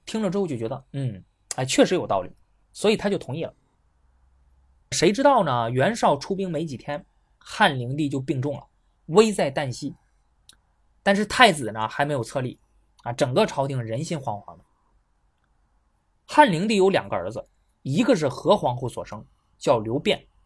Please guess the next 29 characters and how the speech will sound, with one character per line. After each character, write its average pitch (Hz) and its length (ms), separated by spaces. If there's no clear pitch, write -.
一 147 180
个 240 120
是 170 120
王 117 360
美 170 120
人 101 160
所 90 160
生， 95 220
叫 135 220
刘 113 200
协 110 320
啊， 110 120
这 156 100
个 151 80
就 147 80
是 151 60
汉 151 180
献 139 180
帝 104 100
了。 82 100
汉 285 320
灵 151 240
帝 147 520
觉 139 180
得 175 100
长 135 360
子 139 120
刘 107 200
辩 151 200